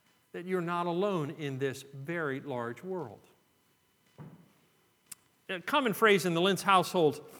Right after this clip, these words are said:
uh, even to this day, some twenty years after it was first, um, brought into being, uh, on a Friday, we will often say to each other, "It's Friday, Eugene."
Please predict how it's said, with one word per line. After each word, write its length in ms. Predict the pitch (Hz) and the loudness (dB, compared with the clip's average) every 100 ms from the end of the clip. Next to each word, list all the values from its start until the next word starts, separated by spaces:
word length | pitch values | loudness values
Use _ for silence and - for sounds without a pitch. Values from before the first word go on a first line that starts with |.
| - _ - | -20 _ -2
uh, 100 | 214 | 0
even 240 | 214 320 262 | 2 0 0
to 100 | 233 | 2
this 240 | 240 - | 2 0
day, 400 | 214 226 180 117 - - | 4 6 6 0 -10 -8
some 240 | 208 208 | -4 -4
twenty 240 | - 220 | -2 0
years 280 | 196 196 190 | 4 6 6
after 300 | 196 160 185 | 4 2 0
it 160 | 175 - | 0 -2
was 160 | 165 | -4
first, 400 | - 208 180 - - - - _ _ _ _ _ - | 0 2 2 2 -12 -20 -20 _ _ _ _ _ -10
um, 400 | 147 147 143 135 - - - _ - | -4 -2 -2 -6 -12 -20 -20 _ 0
brought 220 | 208 202 | 6 6
into 160 | 180 170 | 6 4
being, 400 | 185 185 160 147 - - - - - | 6 6 6 0 -14 -20 -20 -20 -12
uh, 140 | - 165 - | -4 -2 2
on 160 | 196 | 2
a 20 | - | 2
Friday, 560 | - 269 180 143 180 190 | 4 6 6 6 -2 -2
we 120 | 175 | 0
will 240 | 185 180 - | 0 -4 0
often 300 | 214 214 196 | 2 2 0
say 200 | - 214 | 0 0
to 140 | 185 185 | 2 -2
each 160 | 180 | 0
other, 200 | 196 208 | -2 0
"It's 160 | 226 - | -2 -4
Friday, 400 | - 311 285 185 | 0 2 4 2
Eugene." 720 | 165 175 139 151 117 120 | 2 0 0 -4 -4 -12